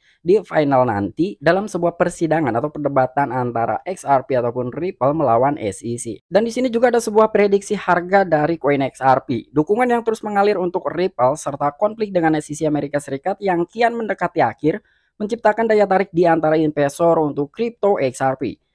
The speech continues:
Crypto News melaporkan bahwa investor tampak mulai bersiap untuk kenaikan harga kripto Ripple yang dilihat dari beberapa faktor di analisis teknikal. Nah, jadi di sini prediksi ya, ini lebih ke prediksi mengenai harga X R P ketika nantinya dia mendapatkan,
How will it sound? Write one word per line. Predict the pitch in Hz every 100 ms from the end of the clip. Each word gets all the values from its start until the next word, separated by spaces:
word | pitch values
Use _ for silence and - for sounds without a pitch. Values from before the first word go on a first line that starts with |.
| _
Crypto | - 262 262 247
News | 247 240
melaporkan | 214 202 185 160 139 160
bahwa | 139 131
investor | 190 165 139 - 180 180
tampak | 160 151 151 175
mulai | 196 226 214
bersiap | 202 190 143 151
untuk | 156 156
kenaikan | 151 147 139
harga | 139 135 139
kripto | 139 226 - 160
Ripple | 143 - - 208 - _ _
yang | 185 226
dilihat | 220 220 208 226
dari | 165 160 185
beberapa | 175 151 151 143
faktor | - 208 208 - 196 180
di | 165 180
analisis | 147 135 135 131 - 180 - -
teknikal. | 117 - 123 127 131 82 -
Nah, | 113 107
jadi | 113 143
di | 131
sini | 123 135 156
prediksi | 143 131 123 127 - 160 120
ya, | 131
ini | 131 160
lebih | 143 127 -
ke | 151
prediksi | - 135 127 - 147 139
mengenai | 131 117 117
harga | - 156 156 151 143
X | 131 -
R | 104 -
P | 147 156 - _ _ -
ketika | 143 156 190
nantinya | 185 156 151 147 165
dia | 160
mendapatkan, | 165 160 139 135 135 131 - 151